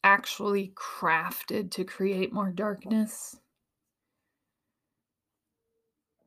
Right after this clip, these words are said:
Because the more drama, the more scarcity we commit to, the more we depend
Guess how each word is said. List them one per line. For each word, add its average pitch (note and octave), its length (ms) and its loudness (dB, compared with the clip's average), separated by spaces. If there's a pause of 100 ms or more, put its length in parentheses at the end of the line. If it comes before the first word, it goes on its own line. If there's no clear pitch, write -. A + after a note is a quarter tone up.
(140)
Because F3 380 -4
the G3+ 100 2
more G3 220 8
drama, G3 720 -2 (140)
the F#3 80 -6
more - 180 0
scarcity G3+ 840 0
we G3 140 6
commit G3+ 400 0 (140)
to, G3 400 -2 (2000)
the A3+ 80 4
more G#3+ 540 8
we G3 160 0
depend G#3 880 4